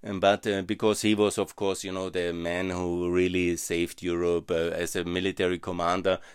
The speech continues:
and also then as president. So Eisenhower is obviously the most, uh, the more significant European American personality of, uh, prime, top level.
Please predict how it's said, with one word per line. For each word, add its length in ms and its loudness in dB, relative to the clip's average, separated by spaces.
and 240 -6
also 340 0
then 340 0
as 200 -6
president. 760 -4
So 200 -4
Eisenhower 540 0
is 180 -2
obviously 540 0
the 160 -2
most, 640 -2
uh, 280 -4
the 140 -2
more 180 0
significant 960 -2
European 640 2
American 680 0
personality 920 -2
of, 240 -6
uh, 280 0
prime, 420 4
top 280 2
level. 320 0